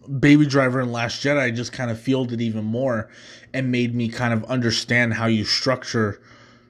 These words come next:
screenplays. Um, and yeah, no, I, uh, I really do.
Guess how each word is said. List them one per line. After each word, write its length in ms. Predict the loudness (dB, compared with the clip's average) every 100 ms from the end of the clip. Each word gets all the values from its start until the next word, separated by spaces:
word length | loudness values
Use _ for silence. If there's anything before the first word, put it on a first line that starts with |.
| _ _
screenplays. 920 | -10 -6 0 2 2 -2 -2 -4 -6 -16 _ _ _ _ _ _ _ _ _ _ _ _
Um, 600 | 2 4 4 2 -2 -8 _ _ _ _ _ _ _ _ _ _ _ _ _ _ _ _ _ _ _ _ _ _ -16 -10 0
and 200 | 2 4
yeah, 200 | 2 2
no, 260 | 2 0
I, 300 | 0 2 4
uh, 260 | 6 4 2
I 240 | -2 -2 -2
really 400 | 0 2 4 2
do. 560 | 2 2 2 2 -2